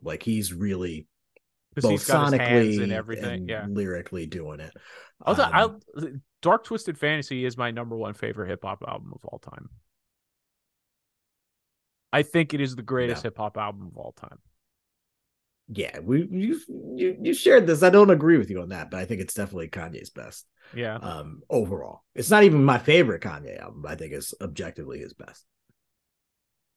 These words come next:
Speaker 1: Um, so Kendrick one, Andre two, Kanye three, Jay four, um, and Big five. And that's controversial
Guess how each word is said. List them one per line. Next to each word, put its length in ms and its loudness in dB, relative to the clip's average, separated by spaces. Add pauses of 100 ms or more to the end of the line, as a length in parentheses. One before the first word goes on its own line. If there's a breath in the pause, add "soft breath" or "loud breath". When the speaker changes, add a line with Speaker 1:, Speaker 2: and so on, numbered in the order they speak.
(200)
Speaker 1:
Um, 540 -12 (1200)
so 160 -8
Kendrick 360 2
one, 460 4
Andre 300 2
two, 460 2
Kanye 480 -4
three, 400 -2 (400)
Jay 240 4
four, 440 -2 (920)
um, 580 -12 (180)
and 360 -12 (160)
Big 440 -8
five. 540 -14
And 300 -12
that's 240 -12
controversial 720 -6